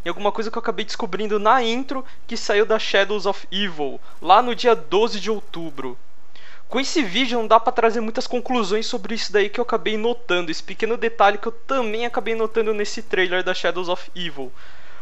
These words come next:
Mas pode ser algo que possa ser usado aí na frente pra gente entender melhor alguns conceitos desse mapa.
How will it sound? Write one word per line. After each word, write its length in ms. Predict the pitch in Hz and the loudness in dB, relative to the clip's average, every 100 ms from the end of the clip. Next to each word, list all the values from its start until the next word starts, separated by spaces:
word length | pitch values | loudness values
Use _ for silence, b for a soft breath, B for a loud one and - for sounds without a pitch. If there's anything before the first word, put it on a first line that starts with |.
| B | B
Mas 460 | - 196 254 320 339 | -2 4 4 4 0
pode 240 | - 233 | 2 0
ser 140 | 226 220 | 4 4
algo 180 | 220 220 | 4 0
que 100 | - | -4
possa 360 | - 214 220 | 2 2 2
ser 140 | - 247 | -2 -2
usado 680 | 208 160 180 196 196 160 | 0 6 6 6 0 -2
aí 180 | - 175 | 0 0
na 140 | 185 202 | 2 2
frente 600 | - 175 175 220 - 156 | 0 -2 -2 -2 -2 -2
pra 160 | 165 | -2
gente 200 | 165 190 | -2 -4
entender 280 | - 208 180 | -2 -2 0
melhor 320 | 202 202 190 | 2 4 4
alguns 280 | 202 175 202 | 4 2 -2
conceitos 380 | - 220 208 202 | -2 0 0 0
desse 300 | 190 - 247 | -2 -4 -2
mapa. 500 | 226 165 151 - | 2 4 4 0